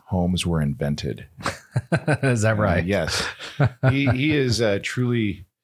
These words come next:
Speaker 1: uh, uh, the old guard of home builders. Um, it
Speaker 2: Yeah, it says here,
Speaker 1: it
Speaker 2: Don Julian helped, uh, found New Mark Homes in two thousand five. And, uh, yeah, so
Speaker 1: We
Speaker 2: Don has over thirty-five years experience.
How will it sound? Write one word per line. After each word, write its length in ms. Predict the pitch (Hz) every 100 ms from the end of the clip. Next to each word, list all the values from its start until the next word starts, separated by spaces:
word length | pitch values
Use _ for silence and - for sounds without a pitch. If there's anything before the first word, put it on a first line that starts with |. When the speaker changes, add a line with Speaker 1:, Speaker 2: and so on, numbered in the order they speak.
| _ _ _ _ _ -
Speaker 1:
uh, 40 |
uh, 460 | 90 78 104 87 82
the 160 | 85 90
old 300 | 104 104 85
guard 500 | 92 90 78 73 73 -
of 160 | 80 73
home 220 | 92 85
builders. 480 | 73 67 67 - - -
Um, 380 | 82 73 69 69 - _
it 140 | 92 90
Speaker 2:
Yeah, 120 | 82
it 40 |
says 160 | - 101
here, 100 | 92
Speaker 1:
it 60 | 104
Speaker 2:
Don 240 | 98 98
Julian 300 | 95 95 87
helped, 460 | 85 85 85 - -
uh, 200 | 85 80
found 400 | - 85 82 80
New 160 | 87 85
Mark 200 | 85 -
Homes 260 | 90 85 -
in 40 |
two 140 | -
thousand 280 | 90 85 82
five. 360 | 90 113 165 - _ - - - - _ _
And, 460 | 87 87 87 87 85
uh, 200 | 87 85
yeah, 140 | 127 170 - -
so 220 | - 95
Speaker 1:
We 160 | 90 82 -
Speaker 2:
Don 280 | 92 98 95
has 180 | 90
over 200 | 92 90
thirty-five 400 | 82 95 85 87 87
years 180 | 87
experience. 600 | 85 - 104 156 - -